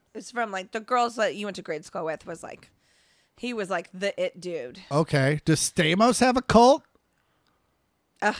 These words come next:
Speaker 2: no.
Speaker 1: You'd think of it, like, you'd think Clooney would definitely have a cult.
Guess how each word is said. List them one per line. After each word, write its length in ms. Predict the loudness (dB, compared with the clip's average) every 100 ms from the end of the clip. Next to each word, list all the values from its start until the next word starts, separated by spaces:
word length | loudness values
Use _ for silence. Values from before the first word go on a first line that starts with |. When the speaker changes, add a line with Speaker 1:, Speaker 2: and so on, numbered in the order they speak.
| -8
Speaker 2:
no. 460 | -8 -4 -4 -4 0
Speaker 1:
You'd 160 | 0 2
think 180 | 2 2
of 80 |
it, 140 | -2 0
like, 280 | 2 2 _ -6
you'd 220 | -4 0
think 240 | 0 0
Clooney 420 | 0 2 4 2 0
would 180 | -2
definitely 360 | 0 2 4 4
have 140 | 2 -2
a 60 |
cult. 400 | -6 -4 -4 -6